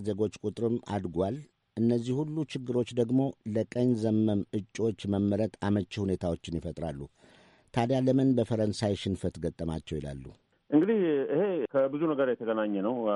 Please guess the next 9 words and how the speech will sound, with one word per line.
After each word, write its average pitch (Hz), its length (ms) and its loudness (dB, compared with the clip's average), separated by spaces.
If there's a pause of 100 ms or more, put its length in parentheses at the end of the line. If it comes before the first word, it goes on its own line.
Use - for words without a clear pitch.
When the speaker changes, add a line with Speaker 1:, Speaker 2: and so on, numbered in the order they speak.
(300)
Speaker 2:
አንደኛ 131 340 2 (420)
መሪን 117 380 0
ለፔን 117 380 -2
የተባለችው 101 580 -2
የናሽናል 98 520 -2
ፍሮንት 104 360 -4 (580)
ተመራጭ 117 480 0 (280)
የጀመረችው 120 840 0 (100)
የምርጫ 104 1120 -2